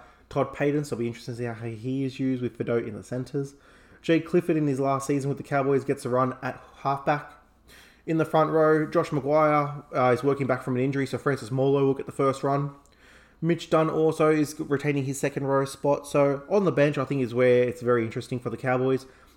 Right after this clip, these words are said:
They are playing the two hookers with Jake Granville and Ruben Cotter. From all reports, Ruben Cotter did play a bit of thirteen in the trial, so I could definitely see him spelling Jason Taumalolo at some stage throughout the game. And Corey Jensen, it looks like he's probably gonna get a spot,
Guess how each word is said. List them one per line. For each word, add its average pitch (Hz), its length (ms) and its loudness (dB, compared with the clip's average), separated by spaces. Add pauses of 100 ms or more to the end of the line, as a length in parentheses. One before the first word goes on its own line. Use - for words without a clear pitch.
They 127 100 2
are 135 160 6
playing 139 240 2
the 120 80 0
two 139 180 0
hookers 123 300 -2
with 117 120 -2
Jake 120 180 2
Granville 123 420 -2
and 120 180 -2
Ruben 113 260 -2
Cotter. 147 340 -2 (540)
From 165 280 0
all 147 120 4
reports, 135 600 0
Ruben 143 240 2
Cotter 135 180 2
did 131 160 0
play 131 140 2
a 120 40 4
bit 131 120 0
of 117 160 -4
thirteen 127 380 2
in 113 140 -4
the 107 60 -6
trial, 135 440 2
so 120 300 -4
I - 500 -16
could 120 100 -8
definitely 135 220 -2
see 127 160 -2
him 123 160 -6
spelling 123 400 -4
Jason 120 240 -6
Taumalolo 117 520 0
at 117 120 -6
some 120 160 -6
stage 120 380 -2
throughout 120 260 0
the 110 80 -4
game. 147 260 2 (480)
And 143 140 -6
Corey 180 240 2
Jensen, 170 380 2
it 127 80 0
looks 156 200 -2
like 156 120 -2
he's 147 120 -2
probably 156 300 -2
gonna 151 160 0
get 147 180 0
a 135 100 -8
spot, - 520 -2